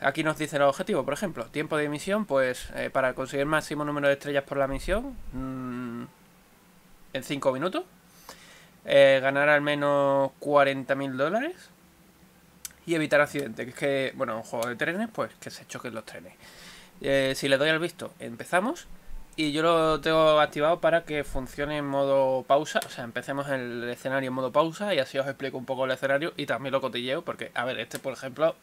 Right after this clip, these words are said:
ya lo he jugado, sé cómo va. Pero, bueno, y el siguiente también. Pero ya más para arriba, pues no.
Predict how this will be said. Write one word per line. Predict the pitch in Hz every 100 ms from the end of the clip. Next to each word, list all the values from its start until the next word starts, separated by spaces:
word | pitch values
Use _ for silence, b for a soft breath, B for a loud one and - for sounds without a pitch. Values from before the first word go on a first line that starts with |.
| _ 101
ya | 101
lo |
he | 107
jugado, | 123 139 165 -
sé | - 117
cómo | 110
va. | 123 175 B B B - -
Pero, | 147 131 127 127 123
bueno, | 127 113
y | 110
el |
siguiente | - 120 117 123
también. | 131 240 - B B B B
Pero | 160 147
ya | 139 135
más | 143
para | 156
arriba, | 135 147
pues | 143
no. | 117